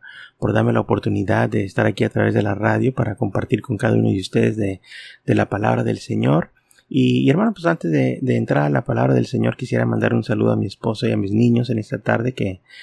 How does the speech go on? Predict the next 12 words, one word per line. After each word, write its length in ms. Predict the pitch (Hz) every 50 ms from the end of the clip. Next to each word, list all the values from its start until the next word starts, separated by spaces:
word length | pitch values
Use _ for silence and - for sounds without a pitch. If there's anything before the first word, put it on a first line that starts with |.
| - - - _ -
me 100 | - 110
están 220 | - - - 113 110
oyendo, 600 | 110 107 107 113 117 117 123 123 135 151 165 165
y 120 | - 117 110
al 120 | 107 107
igual 300 | 104 101 113 123 127 127
a, 200 | 120 110 101 - -
a 160 | - 135 113
toda 240 | - - 147 151 147
la 80 | 139
iglesia 500 | 120 123 131 131 - 147 135 123 117 104 - - - - - - - -
local, 640 | - 117 110 101 - - 131 123 131 143 151 180